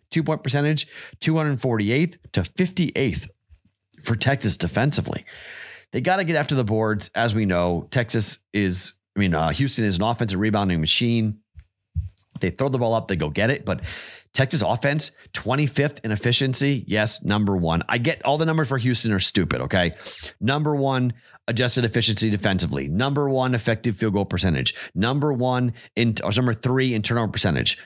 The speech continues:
Number eight in three-point defense. Number one in two-point defense. Number one in block percentage. Number one in steal percentage. I mean, I mean, it's just the best defense in the country, bar none. But Texas plays the same way. They play slow. They play defense.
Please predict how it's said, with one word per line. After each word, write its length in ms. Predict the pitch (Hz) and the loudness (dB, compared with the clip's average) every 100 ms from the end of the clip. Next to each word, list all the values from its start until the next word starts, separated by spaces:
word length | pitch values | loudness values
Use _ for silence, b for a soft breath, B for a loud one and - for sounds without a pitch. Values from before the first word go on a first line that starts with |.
| 101 | -2
Number 380 | 127 139 143 - | 0 2 0 0
eight 240 | 127 139 | 0 0
in 120 | 123 | -2
three-point 500 | 110 123 110 113 101 | 0 0 0 0 0
defense. 460 | 101 90 - 55 - | 0 0 0 -2 0
Number 280 | 107 110 107 | 2 2 0
one 300 | 98 143 139 | 0 0 0
in 100 | 110 | 0
two-point 460 | - 113 98 87 | -2 -2 0 0
defense. 500 | 87 78 60 58 - - B B B B - | 0 -2 0 2 0 0 B B B B -4
Number 220 | 127 147 | 0 0
one 200 | 139 139 | 2 2
in 120 | 131 | 2
block 240 | 117 120 117 | 2 0 0
percentage. 420 | 113 113 110 90 | 0 2 0 0
Number 220 | 110 113 | 0 0
one 180 | 110 107 | 2 2
in 80 | 98 | 0
steal 260 | - 107 | 2 0
percentage. 440 | - 92 62 55 - | 0 0 0 0 0
I 100 | 92 | 2
mean, 200 | 98 67 | 0 0
I 40 | 104 | 0
mean, 100 | 113 | 2
it's 100 | - | 2
just 100 | - | 2
the 60 | |
best 260 | 117 156 - | 0 0 -2
defense 420 | 147 147 127 120 - - | -2 0 0 -2 -6 -2
in 80 | 131 | -2
the 80 | |
country, 380 | 117 117 107 104 | 0 0 0 -2
bar 260 | 92 131 139 | 0 0 0
none. 200 | 110 87 | -2 -2
But 180 | 101 - | -4 0
Texas 320 | 160 - 156 | 0 0 -2
plays 320 | - 151 123 | 0 0 2
the 80 | 127 | 2
same 280 | - 135 123 | 2 2 0
way. 460 | 127 147 107 - _ b b b _ _ - | 0 0 -2 -6 _ b b b _ _ -14
They 80 | |
play 220 | - 101 156 | -2 0 2
slow. 580 | - 147 151 147 156 - b b b | 2 2 2 0 -2 -6 b b b
They 100 | - | -8
play 200 | - 143 143 | -2 0 2
defense. 640 | 147 120 95 65 - - | 2 0 -2 0 0 0